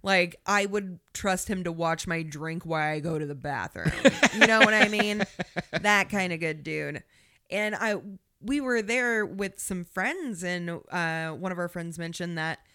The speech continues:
Speaker 1: she wanted to make sure that she at least saw him. So we
Speaker 2: Mm-hmm.
Speaker 1: run in there and cheers. <laughs> Love it.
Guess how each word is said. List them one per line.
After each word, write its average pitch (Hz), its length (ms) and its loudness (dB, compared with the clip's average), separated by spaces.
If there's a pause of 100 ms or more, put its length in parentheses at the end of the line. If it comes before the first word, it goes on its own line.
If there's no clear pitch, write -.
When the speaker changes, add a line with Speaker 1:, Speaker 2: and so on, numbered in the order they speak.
(560)
Speaker 1:
she - 180 -2
wanted 180 360 -4
to 156 440 -2 (140)
make 208 240 0
sure 196 240 -2
that 170 180 -2
she 185 160 -2
at - 120 -4
least 180 280 -6
saw 269 300 0
him. 175 460 -2 (320)
So 101 120 2
we 247 120 2
Speaker 2:
Mm-hmm. 214 100 2
Speaker 1:
run 214 160 2
in 185 220 0
there 156 420 -2 (320)
and 170 520 0 (140)
cheers. 156 400 0 (100)
<laughs> - 100 -20
Love 190 260 -2
it. 170 120 -4